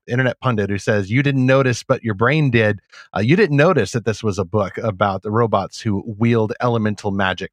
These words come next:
but your brain did because the cover told you before it even tells you, uh, out loud. Do you remember anything about the, um,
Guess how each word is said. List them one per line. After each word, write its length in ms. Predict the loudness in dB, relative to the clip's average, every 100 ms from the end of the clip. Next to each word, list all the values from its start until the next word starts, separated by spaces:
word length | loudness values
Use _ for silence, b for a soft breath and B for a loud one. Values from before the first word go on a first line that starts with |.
| -6
but 140 | -4
your 140 | -2 0
brain 280 | 2 2
did 200 | 0 -4 -6 -8
because 280 | -4 -2
the 80 | -4
cover 280 | -2 0 0
told 380 | 0 0 0 -6
you 160 | -18 -20 _ _ -8
before 340 | -2 0 2
it 80 | 2
even 300 | 0 -2 0
tells 320 | 2 2 0
you, 260 | 0 -2 -2
uh, 180 | -4 -2
out 180 | -4 0
loud. 380 | 2 2 2 -4 _ _ _ _
Do 80 | 0
you 80 | 2
remember 300 | 4 2 2
anything 400 | 2 0 2 2
about 300 | 2 2 0 0
the, 240 | 0 0
um, 240 | 0 -4